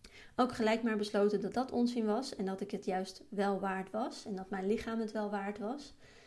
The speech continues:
Ehm, dus die, eh, die, eh, sessie met haar, eh, of die shoot met haar, eh, geboekt. Ehm, ja, toen was het tijd, eh, voor de volgende stap.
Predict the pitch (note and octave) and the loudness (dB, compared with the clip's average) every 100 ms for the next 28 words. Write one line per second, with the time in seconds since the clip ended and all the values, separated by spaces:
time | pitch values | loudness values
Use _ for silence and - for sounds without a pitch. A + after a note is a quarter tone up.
0 | - - - - G#3+ G#3 G#3 A3+ G#3 G3 | -20 -20 -12 -2 2 4 4 2 0 2
1 | F#3+ F#3 F3+ F3+ F#3 F#3 - G3+ - F#3 | 0 0 -2 -2 0 -2 -2 -4 -2 -4
2 | F3+ G3 F3+ F3+ F#3 F#3 F3+ - - - | -4 -6 -8 -6 -6 -8 -10 -12 -6 -4
3 | - A3+ A3 F#3+ G#3 F3 F3+ F3+ F3+ - | 0 0 0 -2 -4 -6 -6 -8 -10 -10
4 | F3 - - - - - - - - - | -6 -6 -6 -14 -18 -20 -20 -20 -20 -20
5 | - - - - - - A#3 A#3+ A#3+ A#3+ | -20 -20 -20 -20 -18 6 10 12 12 10
6 | A#3+ - - C#4+ C#4+ C#4+ A#3+ A#3+ A#3+ G#3+ | 8 2 4 4 6 6 8 8 6 6
7 | A3 A3 - - G3+ G#3 A#3 G#3 - B3+ | 6 2 0 2 2 4 2 2 4 4
8 | D4 C4 C4 - B3 - - | 4 0 -2 0 0 -2 -14